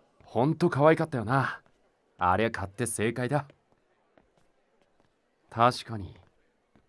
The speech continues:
あれは色違いで買ってもよかったかもな。もう一回店に戻るか？<laughs> そうか。ああ、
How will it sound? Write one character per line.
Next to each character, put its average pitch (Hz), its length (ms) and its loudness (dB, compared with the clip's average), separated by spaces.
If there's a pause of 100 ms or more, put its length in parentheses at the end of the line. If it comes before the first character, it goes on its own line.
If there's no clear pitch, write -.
あ 117 100 0
れ 135 60 2
は 143 240 6
色 143 180 2
違 - 20 0
い - 20 -6 (260)
で 117 80 -2
買 117 120 -6
っ 117 40 -6
て 135 100 -10
も 117 120 -4
よ 117 120 -4
か 131 80 -8
っ 123 60 -10
た - 80 -12
か 98 80 -10
も 87 80 -10
な。 113 340 -10 (1300)
も 98 180 -4
う - 20 -12
一 98 100 -16
回 160 240 0
店 151 300 0
に 170 80 0
戻 113 240 -2
る - 60 -2
か？ 120 380 -2 (1400)
<laughs> - 1040 -12
そ 202 140 -2
う 175 40 -4
か。 127 220 -2 (1300)
あ 127 80 -2
あ、 90 220 0